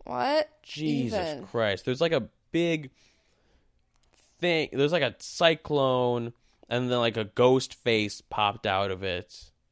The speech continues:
Speaker 2: which looked really bad, but I'm certain was supposed to be in three D 'cause it came right at the camera, just like a ghost face.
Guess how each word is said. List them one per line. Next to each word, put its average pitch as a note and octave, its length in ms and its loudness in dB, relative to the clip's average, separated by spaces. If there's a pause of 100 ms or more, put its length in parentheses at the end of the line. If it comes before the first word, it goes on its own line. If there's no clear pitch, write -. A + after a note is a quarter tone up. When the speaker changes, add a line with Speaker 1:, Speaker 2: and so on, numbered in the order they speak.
(380)
Speaker 2:
which - 240 -8
looked G#2+ 180 -4
really A2 380 -2
bad, F2+ 400 0
but F#2+ 100 -2
I'm F#2+ 120 -6
certain A#2+ 420 -2
was G#2 140 -6
supposed G2 320 -6
to - 60 -14
be G2 80 -4
in F#2 100 -6
three F2+ 320 -8
D E2 180 -4
'cause F#2+ 180 -8
it F2 100 -8
came G2 280 -6
right G2 340 -4
at A#2 120 -8
the G2+ 80 -8
camera, F2+ 680 -6 (680)
just A#2 120 -10
like G#2 120 -2
a G2+ 60 -2
ghost G#2+ 500 -4
face. - 680 -10